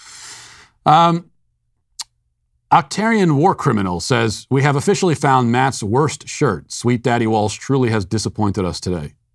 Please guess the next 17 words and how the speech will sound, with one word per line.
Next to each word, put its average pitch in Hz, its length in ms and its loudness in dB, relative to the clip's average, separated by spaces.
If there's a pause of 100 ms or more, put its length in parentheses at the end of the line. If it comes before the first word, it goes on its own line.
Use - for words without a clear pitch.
(880)
"How 117 160 0
dare 120 240 2
you," 113 120 0
says, 101 240 -2
"I 107 120 2
would 110 140 -2
condone 127 440 0
Will 135 140 2
Smith 123 320 -2
slapping 120 520 0
Matt 98 240 -2
for 107 100 -6
wearing 104 260 -2
that 101 140 -6
shirt." 82 280 -6 (3000)
And 113 120 0
then, 113 240 -2